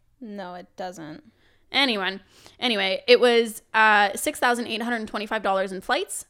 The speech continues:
Speaker 2: which equals thirteen thousand, uh, thir-, thirteen thousand one hundred seventy-five dollars left for everything else. I didn't write in there my accommodation at all, so I don't know why. Anyway. Okay, before my trip, I plan to apply to U B C O for,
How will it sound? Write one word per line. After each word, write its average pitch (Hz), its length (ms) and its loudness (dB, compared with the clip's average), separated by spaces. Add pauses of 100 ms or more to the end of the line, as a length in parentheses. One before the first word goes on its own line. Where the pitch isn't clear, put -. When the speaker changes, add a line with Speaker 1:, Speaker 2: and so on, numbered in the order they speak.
Speaker 2:
which 220 220 -2
equals 220 400 -4
thirteen 277 400 -2
thousand, 208 560 -2
uh, 185 540 -2 (600)
thir-, 240 360 -6 (160)
thirteen 262 420 -8
thousand 202 360 -4
one 190 100 -10
hundred 220 240 -6
seventy-five 202 340 -6
dollars 175 320 -4
left 262 300 -6 (580)
for 202 480 -4 (320)
everything 202 340 -8
else. 247 220 -10 (340)
I 214 60 -6
didn't 294 200 0
write 214 180 -2
in 196 100 -6
there 190 320 -6 (380)
my 180 220 -6
accommodation 175 600 -8
at - 100 -14
all, 214 280 -10 (100)
so 185 420 -12 (140)
I 196 80 -16
don't 190 140 -14
know 170 320 -12 (300)
why. 165 500 -8 (400)
Anyway. 175 300 -12 (640)
Okay, 269 180 6
before 240 300 2
my 330 100 2
trip, 285 260 0
I - 120 -4
plan 262 260 -4
to 269 140 -2
apply 254 240 0
to 233 80 -4
U 226 140 -8
B 233 100 -6
C 233 200 -2
O 214 140 2
for, 208 540 0